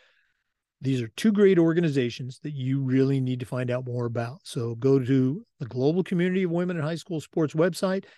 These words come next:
and the We Coach website. Find out how you can be a part of these two great organizations.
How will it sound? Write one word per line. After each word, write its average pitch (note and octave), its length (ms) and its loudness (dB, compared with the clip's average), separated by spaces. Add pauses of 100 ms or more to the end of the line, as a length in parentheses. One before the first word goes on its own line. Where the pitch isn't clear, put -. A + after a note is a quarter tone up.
(200)
and A#2+ 100 -8
the B2 60 -4
We F#3+ 220 2
Coach G3 260 4
website. C#3 520 -2 (300)
Find C3+ 220 0
out C3 140 2
how C3+ 80 0
you C3 240 2
can C3+ 120 -4
be C3 120 0
a B2+ 40 -2
part B2+ 240 -2
of A#2 100 -4
these A#2+ 180 -8
two B2 160 -6
great A#2+ 260 0
organizations. A#2 760 -6